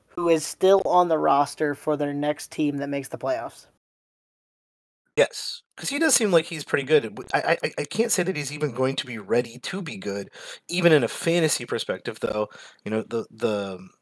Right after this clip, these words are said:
Speaker 2: the projection of his, what he could do with steals and blocks, et cetera, right, is really good. It, it, it, he looks like he could be a very quality fantasy player,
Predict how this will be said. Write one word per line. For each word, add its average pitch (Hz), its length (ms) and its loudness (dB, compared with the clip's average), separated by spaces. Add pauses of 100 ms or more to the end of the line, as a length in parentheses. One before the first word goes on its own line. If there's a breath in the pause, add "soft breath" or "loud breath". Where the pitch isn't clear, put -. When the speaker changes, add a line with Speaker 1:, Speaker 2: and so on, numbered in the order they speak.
(200)
Speaker 2:
the - 60 -12
projection 117 680 0
of 107 200 -2
his, 101 580 -4 (160 soft breath)
what 117 140 -4
he 131 100 -8
could 110 260 -8
do 110 400 -2 (400 loud breath)
with 117 120 0
steals 110 720 2
and 110 120 -2
blocks, 101 460 0
et 107 80 -4
cetera, 92 340 0
right, 95 280 -2 (500 loud breath)
is 147 240 8
really 135 320 2
good. 113 600 0
It, 117 200 -4
it, 120 160 -8
it, 113 160 -8
he - 140 -8
looks 120 260 0
like 120 120 -2
he 127 180 -10
could - 220 -4
be 113 100 0
a 104 60 4
very 98 280 -4 (380)
quality 120 460 4
fantasy 104 340 -4
player, 151 460 2